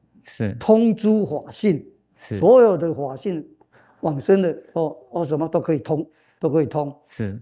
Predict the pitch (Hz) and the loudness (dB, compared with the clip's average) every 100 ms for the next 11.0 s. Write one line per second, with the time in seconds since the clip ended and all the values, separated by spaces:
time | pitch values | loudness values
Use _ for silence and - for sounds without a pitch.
0 | _ 104 104 165 165 151 110 - - 170 | _ -8 -4 0 0 0 -4 -8 -4 -4
1 | 170 170 180 - 254 269 262 165 139 - | -2 -4 -6 -6 4 6 6 2 0 -2
2 | 180 - - - _ 160 143 135 185 180 | -2 -4 -16 -20 _ -4 -4 2 2 2
3 | 147 143 135 185 160 - 202 208 208 160 | 0 -2 -6 -4 -6 -4 -2 2 2 2
4 | 143 143 143 - 165 139 - _ 110 151 | -2 -4 -8 -6 -6 -6 -14 _ -4 -4
5 | 131 156 135 _ _ _ _ 185 185 190 | -2 -4 -6 _ _ _ _ 0 0 0
6 | 175 156 151 - 180 147 - _ _ - | -2 -2 -4 -6 -4 -4 -6 _ _ -12
7 | 117 104 139 143 104 110 107 101 107 110 | -8 -6 -8 -6 -4 -4 -4 -6 -8 -8
8 | 110 160 - - - _ _ _ - 139 | -8 -8 -10 -14 -20 _ _ _ -16 -14
9 | 123 - - - _ _ _ _ _ _ | -14 -16 -20 -20 _ _ _ _ _ _
10 | _ _ _ _ _ _ _ _ _ 143 | _ _ _ _ _ _ _ _ _ -14